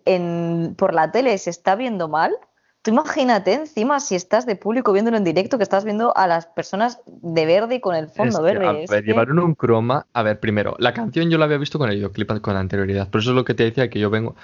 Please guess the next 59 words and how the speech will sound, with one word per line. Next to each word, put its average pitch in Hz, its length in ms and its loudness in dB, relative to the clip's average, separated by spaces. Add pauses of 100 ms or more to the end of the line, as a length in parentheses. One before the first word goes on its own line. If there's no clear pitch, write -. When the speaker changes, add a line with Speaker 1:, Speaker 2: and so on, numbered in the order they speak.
(140)
Speaker 2:
venía 113 260 2
ya 123 140 4
con 117 120 -2
un 113 60 -2
poco 127 200 0
con, 107 280 -4 (920)
vas 127 180 2
con 131 120 0
otra 120 160 0
historia. 104 520 -2
Yo 120 80 4
el 131 60 2
videoclip 143 520 2 (520)
era 151 120 4
una 160 120 4
fantasía 147 340 0
porque 127 180 0
era 127 100 4
todo 123 160 0
croma, 135 240 0
pero 120 140 0
era 127 60 2
como 135 100 -2
interesante 131 500 -2
y 156 60 -2
parecía 127 220 0
una 135 120 -2 (100)
canción 143 340 0
de 120 100 4
Dua 120 200 2
Lipa, 120 400 -2 (200)
en 113 160 -2
plan 117 200 2
un 117 100 -4
poco 120 760 2
más 120 160 -2
o 123 60 -4
menos 113 160 -4
así 113 100 -4
que 117 120 0
se 110 80 -8
lleva 113 120 2
el 110 60 -4
tipo 107 180 -2
ahora 113 140 2
ochentero. 117 680 -2 (1000)
Pero, 110 680 2 (140)
eh, 127 260 2
cuando 113 180 0
lo 104 100 2
han 107 80 0
llevado 147 180 2
al 170 40 0
directo 170 360 -2
no 143 180 2
tiene 190 180 2
nada 196 160 2
que 156 120 0
ver. 214 160 -2